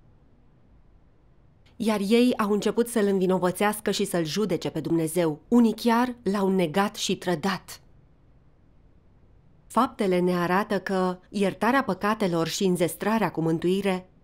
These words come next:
pot să însemne că oamenii se poartă mai bine, dar nu înseamnă că au scăpat cu totul de păcat, că îi se supun lui Dumnezeu. Și mai ales nici că au obținut sfințenia și sunt vrednici de împărăție.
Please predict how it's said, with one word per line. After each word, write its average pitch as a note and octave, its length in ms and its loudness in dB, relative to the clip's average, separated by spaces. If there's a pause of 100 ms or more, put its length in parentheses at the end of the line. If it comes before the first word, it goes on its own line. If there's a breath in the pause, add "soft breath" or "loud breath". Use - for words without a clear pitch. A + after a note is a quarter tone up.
pot C4+ 200 0
să C4 100 0
însemne A#3 400 2
că F3+ 140 -2
oamenii F#3+ 420 2
se F3 120 -10
poartă F#3 300 -4
mai E3+ 160 -2
bine, E3+ 380 -2 (160 soft breath)
dar G#3 300 -2
nu G#3+ 180 2
înseamnă A3+ 560 2
că G3 420 0
au F#3+ 160 -2
scăpat F#3 460 -2
cu F#3+ 120 -2
totul F#3 420 -2
de B2+ 120 -6
păcat, - 560 -10 (300)
că A#3 100 0
îi G#3+ 120 2
se G#3 160 0
supun G3 460 0
lui E3 140 -2
Dumnezeu. E3 640 -2 (520)
Și - 160 -2
mai F#3 220 2
ales F#3+ 280 2 (140)
nici G#3 280 0
că - 100 -4
au F#3+ 280 0
obținut F#3+ 400 -2
sfințenia F#3+ 1000 0
și - 160 -2
sunt F#3+ 240 -2
vrednici D#3+ 560 -2
de D#3 120 -4
împărăție. D#3+ 680 -4